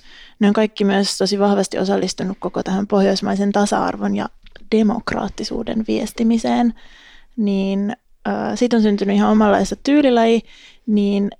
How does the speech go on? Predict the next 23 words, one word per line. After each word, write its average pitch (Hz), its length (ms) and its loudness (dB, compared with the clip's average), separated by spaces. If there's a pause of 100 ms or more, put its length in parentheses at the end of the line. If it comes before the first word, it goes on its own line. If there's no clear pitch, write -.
jos 202 180 -2
puhutaan 196 380 -2
kans 214 240 2
värien 202 440 2 (140)
käytöstä, 202 640 0 (220)
ö, 208 40 -2 (720)
tyylittelijästä, 208 960 0 (260)
niin 202 380 0
millainen 208 480 4
suhde 202 320 2 (460)
sulla, 214 440 4 (160)
Hanna 202 380 0
Annonen, 202 440 0
on 202 140 0
sit - 200 -6
taas 208 200 0
Marimekkoon 220 920 0
muotina, 214 520 -2 (380)
muotoiluna 202 540 -2
tai - 180 -4
tietynlaisena 185 680 -4 (400)
elämäntavan 214 840 -6
manifestina? 220 840 -6